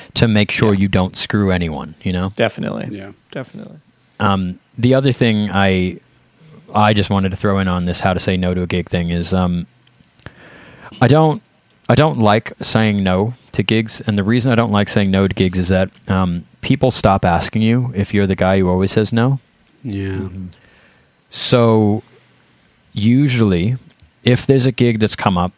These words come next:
Speaker 1: and for some reason I can't do it, um, either, you know, if I'm already booked, okay, I can tell them, "Hey, I'm already booked, but I'm free on this date, so I can, you know, come in and help you guys out if you need or whatever from this date onwards."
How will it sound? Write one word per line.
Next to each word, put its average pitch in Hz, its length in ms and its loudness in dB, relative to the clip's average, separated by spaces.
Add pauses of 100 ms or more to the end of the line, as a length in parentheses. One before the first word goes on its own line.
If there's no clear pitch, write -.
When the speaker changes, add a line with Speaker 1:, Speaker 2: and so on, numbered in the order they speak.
(140)
Speaker 1:
and 95 160 0
for 101 100 0
some 120 260 0
reason 110 220 0
I 98 100 2
can't 92 340 -2
do 92 180 0
it, 82 120 -4 (800)
um, 87 420 2 (240)
either, 139 380 4 (200)
you 113 160 0
know, 101 60 4
if 98 120 0
I'm 107 100 4
already 147 180 4
booked, 110 380 0 (400)
okay, 90 280 0
I 95 120 0
can 95 120 -2
tell 92 180 0
them, 92 120 0
"Hey, 98 160 2
I'm 92 120 0
already 101 160 0
booked, 98 300 -4
but 104 160 4
I'm 107 140 2
free 113 240 0
on 98 140 0
this 101 200 -2
date, 80 260 -4
so - 140 -2
I 95 120 2
can, 92 160 -4
you 90 80 -4
know, 85 100 -4
come 95 220 -4
in 90 80 -2
and 87 80 -4
help 90 180 -4
you 95 60 -4
guys 92 220 -4
out 85 140 -2
if 80 120 -12
you 87 60 -6
need 87 220 -4
or 82 120 -10
whatever 80 320 -10
from 92 180 -8
this 90 140 -6
date 87 160 -6
onwards." 82 380 -12